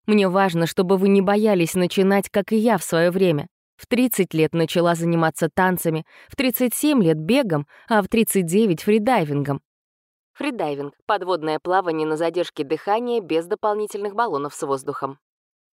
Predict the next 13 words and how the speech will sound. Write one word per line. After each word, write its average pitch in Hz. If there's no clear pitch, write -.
И 294
всё 311
это 349
несмотря 240
на 226
то, 277
что 196
при 202
моём 214
заболевании 185
физическая 180
активность 190
противопоказана. 180